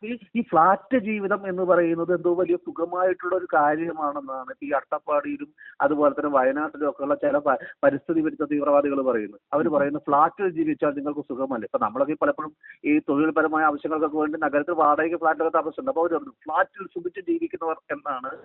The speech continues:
Speaker 2: ഉം, ഉം.
Speaker 1: ഈ അട്ടപ്പാടിയിലൊക്കെയുള്ള
Speaker 2: അതെ, അതെ.
Speaker 1: കത്തോലിക്ക പള്ളിക്കും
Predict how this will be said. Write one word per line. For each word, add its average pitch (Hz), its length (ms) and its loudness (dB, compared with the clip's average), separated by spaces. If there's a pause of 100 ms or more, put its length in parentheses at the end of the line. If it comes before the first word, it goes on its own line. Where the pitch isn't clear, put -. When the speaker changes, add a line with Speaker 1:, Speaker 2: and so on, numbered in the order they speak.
(140)
Speaker 2:
ഉം, 110 180 -2
ഉം. 104 80 0
Speaker 1:
ഈ 151 40 4
അട്ടപ്പാടിയിലൊക്കെയുള്ള 160 1040 2
Speaker 2:
അതെ, 151 280 -2
അതെ. 139 180 8
Speaker 1:
കത്തോലിക്ക 151 340 6
പള്ളിക്കും 151 500 0